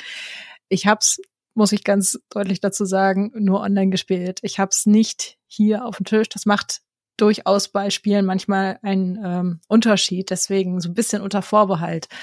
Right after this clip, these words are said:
Ähm, ich <laughs> habe einfach die kuriose Situation, dass ich jedes Mal schlechter <laughs> werde, wenn ich das Spiel spiele. Man sagt, dann kennt man das so. Ich habe mir die Anleitung bestimmt zwei, dreimal durchgelesen, aber ich weiß nicht, ob da irgendwie so ein, ich weiß,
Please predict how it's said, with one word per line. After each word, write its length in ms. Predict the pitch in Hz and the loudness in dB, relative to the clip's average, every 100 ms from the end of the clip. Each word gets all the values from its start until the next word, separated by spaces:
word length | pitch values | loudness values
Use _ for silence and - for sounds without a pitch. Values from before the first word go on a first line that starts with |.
| - - 214 - | -16 -16 -14 -2
Ähm, 480 | 196 190 180 180 180 - - - _ _ | 0 2 2 0 -8 -18 -20 -20 _ _
ich 380 | - 202 - 208 - _ - | 0 0 0 -10 -14 _ -2
<laughs> 480 | - - - - _ | 0 0 -4 -16 _
habe 320 | - - 254 | -10 -2 2
einfach 320 | 247 185 254 180 | 2 0 0 -4
die 100 | 202 | -6
kuriose 540 | - 226 196 208 220 | -4 -2 2 0 0
Situation, 640 | 214 208 240 - 240 233 | 0 4 2 4 4 6
dass 160 | 226 - | 6 4
ich 120 | 208 | 4
jedes 220 | 214 208 220 | 4 4 4
Mal 120 | 202 | 2
schlechter 580 | - 202 196 - 208 - | 0 0 0 -2 -6 0
<laughs> 40 | |
werde, 380 | 262 - 240 220 | 2 2 2 2
wenn 100 | 269 | 0
ich 160 | 240 | 0
das 180 | 247 269 | 2 2
Spiel 360 | - _ - 262 | -2 _ -4 -4
spiele. 400 | - 208 202 208 | -2 -2 2 2
Man 140 | 196 | 2
sagt, 260 | 214 220 - - 190 | 2 2 -2 -12 -8
dann 120 | 165 | -6
kennt 280 | - 208 208 | -2 -2 0
man 120 | 214 | 0
das 140 | 196 | 2
so. 80 | 208 | 0
Ich 100 | 185 | -2
habe 140 | 226 | 0
mir 80 | 220 | 2
die 120 | 190 | 2
Anleitung 360 | 190 214 214 208 | 2 2 2 0
bestimmt 260 | 202 196 - | -4 -6 0
zwei, 160 | 202 | 2
dreimal 240 | 208 196 185 | 4 4 2
durchgelesen, 540 | 214 - 208 214 208 | 0 -2 -2 0 0
aber 100 | 170 | 0
ich 100 | 180 | 0
weiß 180 | 190 208 | 0 2
nicht, 120 | 190 | 0
ob 100 | 185 | 0
da 120 | 175 | -2
irgendwie 220 | 175 190 | 0 -2
so 120 | 185 196 | 0 0
ein, 180 | 185 - - - - _ - - _ - | 0 -6 -18 -18 -20 _ -20 -20 _ -16
ich 160 | - | -2
weiß, 160 | 190 | 0